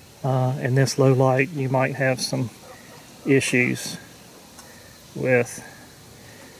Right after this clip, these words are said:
So let's try to run this iso up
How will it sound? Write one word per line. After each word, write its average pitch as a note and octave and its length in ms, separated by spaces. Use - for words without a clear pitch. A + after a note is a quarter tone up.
So B2 580
let's D3 220
try C3+ 240
to B2+ 160
run B2+ 240
this B2+ 180
iso A#2+ 680
up - 240